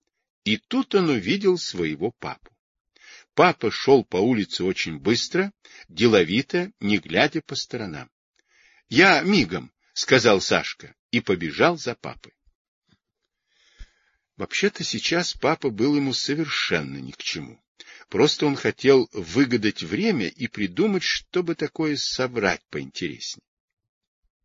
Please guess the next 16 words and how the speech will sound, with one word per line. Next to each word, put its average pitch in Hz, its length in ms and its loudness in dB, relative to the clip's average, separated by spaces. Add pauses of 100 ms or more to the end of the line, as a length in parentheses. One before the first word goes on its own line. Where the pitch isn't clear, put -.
(640)
Сашка - 500 2
догнал 95 420 2
папу 87 520 -4 (440)
и 110 120 -2
придержал 107 640 2
его 135 260 -2
за 143 140 -4
рукав. 127 340 -10 (720)
"Ты 175 380 4
куда?" 131 420 0
спросил - 480 -8
Сашка. - 480 -10 (600)
"А 127 120 6
дядя 147 320 6
Сёма?" 101 540 0 (1200)
"Неприятности", 107 1080 2